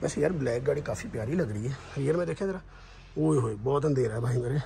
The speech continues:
अच्छी गाड़ियों की तरफ, तो जिनके अंदर आती है welcome to all new brand new Range Rover, जो कि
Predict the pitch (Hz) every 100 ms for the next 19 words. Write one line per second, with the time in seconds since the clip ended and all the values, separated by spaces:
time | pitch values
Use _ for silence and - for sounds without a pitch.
0 | - - - - - - - 165 131 120
1 | 127 123 123 127 143 - - - - -
2 | - - 131 151 165 170 170 156 160 143
3 | - 135 156 156 143 143 156 185 170 143
4 | 156 165 156 - - - - - - -
5 | - - - - - - - - 156 160
6 | 175 175 160 151 156 156 147 - - -
7 | 131 143 147 151 170 156 151 151 147 139
8 | 147 151 147 139 139 143 - - - -
9 | 131 143 135 143